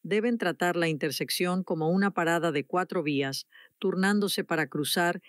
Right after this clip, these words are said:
y asegurándose de que sea seguro continuar. Esto mantiene a todos en la carretera seguros. Pregunta cuarenta y dos.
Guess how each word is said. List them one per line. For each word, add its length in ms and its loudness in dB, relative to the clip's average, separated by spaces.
y 140 0
asegurándose 840 0
de 120 -2
que 140 -4
sea 300 0
seguro 460 -2
continuar. 680 -4
Esto 320 -2
mantiene 540 0
a 80 -2
todos 420 0
en 100 0
la 100 0
carretera 500 -2
seguros. 760 -4
Pregunta 460 0
cuarenta 360 0
y 60 4
dos. 440 -2